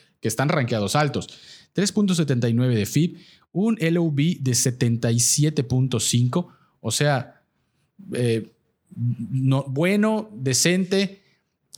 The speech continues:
Ha, ha sido un lanzador de, que en su carrera ha tenido setenta y dos punto cinco, o sea, este año lo mejoró, dejó más hombres en base, cosa que le convino.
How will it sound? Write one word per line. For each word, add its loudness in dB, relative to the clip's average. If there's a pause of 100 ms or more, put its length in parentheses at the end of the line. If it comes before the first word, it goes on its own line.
(120)
Ha, -2
ha 0
sido 2
un 2
lanzador 0
de, 2
que -2
en 0
su 2
carrera 0
ha -2
tenido 2
setenta 0
y 2
dos 0
punto 0
cinco, 2
o 0
sea, 0
este -2
año 2
lo 0
mejoró, -2
dejó -4
más 0
hombres 0
en 0
base, 0
cosa -4
que -6
le -4
convino. 0